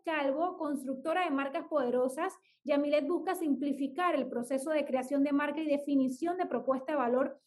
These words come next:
de emprendedores por medio de metodologías altamente aprobadas por importantes multinacionales. Su propósito es impulsarte e incomodarte para que logres más de lo que crees poder. Cuenta con más de diecinueve años de experiencia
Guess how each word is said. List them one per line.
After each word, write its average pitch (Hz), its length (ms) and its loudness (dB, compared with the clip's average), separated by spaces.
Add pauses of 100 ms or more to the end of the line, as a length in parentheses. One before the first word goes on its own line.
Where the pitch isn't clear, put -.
(180)
de 254 140 6
emprendedores 269 880 2 (280)
por 285 180 4
medio 320 200 0
de 359 140 2
metodologías 277 760 2
altamente 320 600 -2
aprobadas 269 520 0
por 277 120 0
importantes 247 500 -2
multinacionales. 240 920 0 (240)
Su 339 180 4
propósito 320 560 4
es 277 80 6
impulsarte 294 600 2
e 302 140 6
incomodarte 277 840 4
para 233 200 -6
que 262 120 -2
logres 262 320 6
más 330 320 4 (300)
de 262 140 4
lo 277 100 6
que 262 160 0
crees 285 240 0
poder. 240 380 0 (320)
Cuenta 302 260 4
con 277 140 2
más 277 100 4
de 320 140 2
diecinueve 285 500 2
años 330 220 0
de 320 40 2
experiencia 320 800 -2